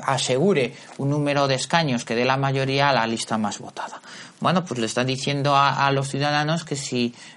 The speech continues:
van a querer, en definitiva, cómo van a querer, eh, no elegir a nadie absolutamente,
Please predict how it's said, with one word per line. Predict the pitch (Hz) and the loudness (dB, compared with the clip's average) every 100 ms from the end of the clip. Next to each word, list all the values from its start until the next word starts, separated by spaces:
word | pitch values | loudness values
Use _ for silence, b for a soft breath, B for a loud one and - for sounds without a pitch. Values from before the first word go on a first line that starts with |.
| B | B
van | 127 131 135 | -2 0 2
a | 139 | 0
querer, | 139 143 139 143 156 B B | 0 2 4 2 2 B B
en | - 123 | -6 -4
definitiva, | 123 120 127 123 120 143 143 151 156 | -4 -4 -4 -2 0 2 4 4 4
cómo | 151 143 139 | 0 0 0
van | 147 | 0
a | 160 | 0
querer, | 156 139 147 156 B B | 0 2 2 0 B B
eh, | 139 131 127 127 123 | -2 2 4 4 2
no | 131 135 | 2 4
elegir | 160 151 135 - 147 | 4 4 2 0 2
a | 127 | 4
nadie | 135 220 202 139 123 123 | 6 6 4 2 2 4
absolutamente, | 123 - 120 135 147 143 139 139 135 165 | 2 0 -2 0 2 2 2 0 0 -2